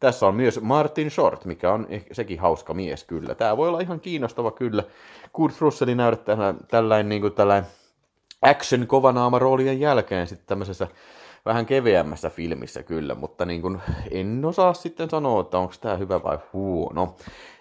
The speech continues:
Ehkä justin tää nimi on niinku meikäläisen pitänyt kyllä aika kaukana sitten niinku videon vuokraamassa tästä, vaikka varmasti Kurt Russellin takia olisin sen ottanutkin. Ui, ui, ui, ui, Action Force! Siinä olisi Action Force! Tällä ei varmasti ole mitään tekemästä sen sarjakuva G I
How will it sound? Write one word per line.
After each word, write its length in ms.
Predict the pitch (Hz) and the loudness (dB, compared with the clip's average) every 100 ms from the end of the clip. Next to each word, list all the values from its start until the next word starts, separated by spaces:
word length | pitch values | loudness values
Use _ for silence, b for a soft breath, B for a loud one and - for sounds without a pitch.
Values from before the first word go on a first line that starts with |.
| - | -4
Ehkä 240 | 104 127 | 0 4
justin 360 | 147 151 151 123 | 4 4 0 6
tää 220 | 131 123 | 8 8
nimi 460 | 139 160 127 92 - | 8 4 4 2 0
on 200 | 95 92 | -2 0
niinku 180 | 95 95 | 0 2
meikäläisen 580 | 117 107 90 80 90 78 | 4 4 4 0 -4 -8
pitänyt 380 | 95 92 87 | -4 -4 -4
kyllä 180 | - 95 | -4 0
aika 200 | 110 120 | 2 0
kaukana 480 | 98 98 101 113 85 | 2 4 4 2 -4
sitten 320 | 110 101 85 | -8 -12 -12
niinku 180 | 82 92 | -12 -6
videon 360 | 113 107 87 80 | -4 -2 -4 0
vuokraamassa 540 | 85 82 69 71 80 | -2 -2 -10 -10 -12
tästä, 400 | - 80 - 76 | -2 -2 -2 -2
vaikka 280 | 73 87 - | -2 0 0
varmasti 340 | 107 104 92 | 2 0 -4
Kurt 360 | 98 120 120 - | -8 -8 -8 -6
Russellin 420 | 113 113 78 71 | -6 -6 -8 -6
takia 320 | 73 - - | -8 -8 -8
olisin 260 | 73 82 71 | -8 -8 -14
sen 180 | - 78 | -10 -6
ottanutkin. 540 | 98 - - - - _ B B B B | -6 -8 -12 -12 -20 _ B B B B
Ui, 260 | 359 359 | 8 10
ui, 180 | 370 359 | 10 10
ui, 180 | 359 339 | 10 12
ui, 80 | 320 269 269 | 12 12 10
Action 380 | 269 - 269 254 | 6 0 2 2
Force! 720 | - 285 262 160 131 123 98 | 8 12 12 10 4 0 -2
Siinä 300 | - 160 180 | -2 2 4
olisi 220 | 185 185 | 4 6
Action 480 | 185 185 - 196 190 | 6 4 0 2 2
Force! 580 | 180 220 214 - - 95 B B - | 4 6 8 4 -2 -6 B B 2
Tällä 260 | 170 147 | 6 8
ei 80 | 151 | 8
varmasti 400 | 175 175 131 139 | 6 4 0 0
ole 80 | 131 | -4
mitään 340 | 175 147 107 | 0 2 4
tekemästä 400 | 110 107 104 - | 2 0 -4 -4
sen 160 | 104 104 | -4 0
sarjakuva 560 | 143 143 107 92 92 | 2 2 0 0 0
G 140 | 95 131 | 0 -2
I 140 | 156 | 0